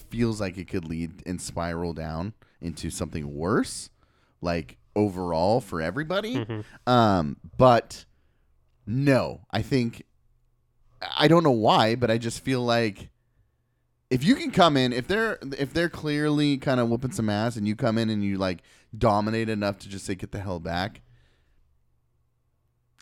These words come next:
Speaker 1: I mean, if they don't know or understand the strength or will of that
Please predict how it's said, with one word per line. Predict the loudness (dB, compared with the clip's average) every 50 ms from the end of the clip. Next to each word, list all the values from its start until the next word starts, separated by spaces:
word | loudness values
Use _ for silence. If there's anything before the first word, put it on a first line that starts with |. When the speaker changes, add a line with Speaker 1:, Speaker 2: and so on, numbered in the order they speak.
| _ -6
Speaker 1:
I | -4
mean, | -2 -2 -2
if | -4 -4 _
they | -2 0 2
don't | 2 2 2 0 -2 -4 -4 -2
know | 0 0 2 2 2 0 -2 -2
or | -2 -2 0 2
understand | 2 0 0 0 -2 -4 -8 -6 -4 -2 0 0 0 -2 -2 -4 -6 -8 -10 _ _ _ _ -12
the | -6 -4 -2 -2 -2
strength | -4 -8 -12 -6 -2 -2 0 0 -2 -4 -6 -8 -10
or | -6 -2 0 0 0 0
will | -2 -2 -2 0 0 2 2 0 0 2
of | 2 2 2 2 0 -6 -6 -4
that | -2 0 0 0 -2